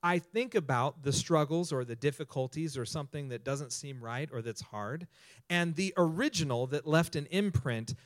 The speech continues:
that is sitting in my heart actually gives me strength. I draw strength for my imitation today to imitate from the original that was set, that was imprinted.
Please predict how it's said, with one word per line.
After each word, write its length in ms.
that 120
is 160
sitting 440
in 100
my 200
heart 460
actually 760
gives 560
me 140
strength. 520
I 180
draw 460
strength 680
for 180
my 280
imitation 840
today 520
to 140
imitate 680
from 460
the 180
original 480
that 160
was 160
set, 480
that 100
was 160
imprinted. 600